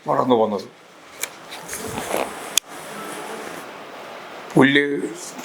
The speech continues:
പറിച്ചെടുക്കുന്നതിനു വേണ്ടിയുള്ള സമരം, വിളവെടുപ്പ് സമരം, കലംകെട്ട്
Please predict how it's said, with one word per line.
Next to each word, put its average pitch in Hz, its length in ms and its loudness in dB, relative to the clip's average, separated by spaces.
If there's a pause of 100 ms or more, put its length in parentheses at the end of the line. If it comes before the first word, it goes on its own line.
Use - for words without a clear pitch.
പറിച്ചെടുക്കുന്നതിനു 143 720 4
വേണ്ടിയുള്ള 131 340 4 (120)
സമരം, 123 240 0 (1900)
വിളവെടുപ്പ് 143 560 10
സമരം, 120 300 6 (1800)
കലംകെട്ട് 147 460 6